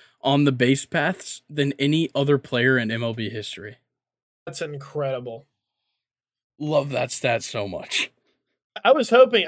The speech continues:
Speaker 2: 'cause I, I've looked up Hank Aaron records as you did, and I was hoping that you would read that, because that is just, that's awesome. Twelve miles farther than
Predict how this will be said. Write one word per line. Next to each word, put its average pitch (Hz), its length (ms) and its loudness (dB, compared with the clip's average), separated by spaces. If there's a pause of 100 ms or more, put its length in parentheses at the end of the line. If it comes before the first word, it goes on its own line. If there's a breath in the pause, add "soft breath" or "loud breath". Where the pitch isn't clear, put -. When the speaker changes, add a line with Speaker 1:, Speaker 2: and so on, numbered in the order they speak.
(120)
Speaker 2:
'cause 180 140 0
I, 208 380 4
I've 190 200 4
looked 180 280 -2
up 180 340 0
Hank 180 240 -4
Aaron 185 180 -4
records 180 440 -6
as 160 120 -14
you 165 200 -12
did, 185 240 -4
and 170 160 -8
I 180 80 0
was 185 140 -6
hoping 214 340 2
that 170 100 -8
you 180 120 -8
would 160 140 -12
read 165 260 -8
that, 151 220 -10
because 160 280 -14
that 175 180 -2
is 160 140 -12
just, - 320 -16
that's 185 180 -2 (100)
awesome. 143 540 -14 (400)
Twelve 190 320 0
miles 175 380 -8
farther 160 340 -8
than 160 240 -16